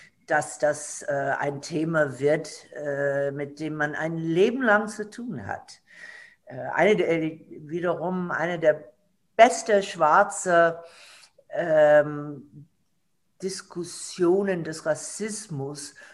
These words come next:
kommt von dem Linguist John McWhorter, der neulich ein langes Gespräch im Spiegel hatte. Großartig.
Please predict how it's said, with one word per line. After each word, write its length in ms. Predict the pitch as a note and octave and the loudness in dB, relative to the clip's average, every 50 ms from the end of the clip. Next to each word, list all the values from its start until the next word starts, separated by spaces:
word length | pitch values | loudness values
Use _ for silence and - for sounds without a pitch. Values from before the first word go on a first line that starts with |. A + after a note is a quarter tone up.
| _ _ | _ _
kommt 240 | - - F3+ F3 E3+ | -8 -6 -6 -6 -4
von 220 | - F#3+ F3 E3+ E3+ | -2 -2 -2 0 0
dem 380 | F3 E3+ E3+ E3 E3 D#3+ D#3 | -2 -2 -2 -4 -6 -6 -4
Linguist 720 | D#3+ D#3+ D#3+ D#3 D#3+ D3 D3 E3+ F3+ F#3 F#3 - - - | -4 -4 -4 -4 -4 -4 -2 -2 -2 -2 -4 -8 -14 -12
John 380 | - - F3 D#3+ D#3+ D#3+ D#3+ D#3 | -2 4 8 8 8 8 8 2
McWhorter, 640 | D3+ D3 - - C#3 C3+ C#3 C#3+ C#3+ C#3 D3 C3 - | -4 -4 -6 -2 0 2 4 2 2 2 0 -2 -2
der 240 | - - C3+ C3 B2+ | -4 -4 -6 -4 -4
neulich 480 | B2+ C3+ C3 C3+ C#3 C#3+ C#3+ C3+ C#3 | -2 0 2 2 2 2 0 -2 -4
ein 480 | D3+ C#3 C3+ C3 C3 C3 C3 C3 C3+ C3 | -8 -8 -8 -8 -8 -8 -8 -8 -6 0
langes 340 | C3+ C#3 D3+ E3+ F3+ E3 - | 4 4 4 4 2 -4 -8
Gespräch 440 | - C#3+ - - C#3 C3+ C3 C3 - | -10 -12 -12 -8 -8 -8 -6 -8 -10
im 120 | C3+ B2+ | -12 -14
Spiegel 600 | - - - - E3 D#3 C#3+ C3+ C3 G2+ G2+ G#2+ | -14 -16 -12 -8 -8 -8 -6 -6 -6 -8 -8 -10
hatte. 300 | G#2+ G#2 G#2 - G2+ - - | -10 -10 -10 -10 -12 -12 -10
Großartig. 720 | - D#3+ F3 E3+ D#3+ - C#3 G2+ - - - - - _ | -6 -4 -4 -4 -2 -4 -4 -6 -6 -8 -12 -16 -18 _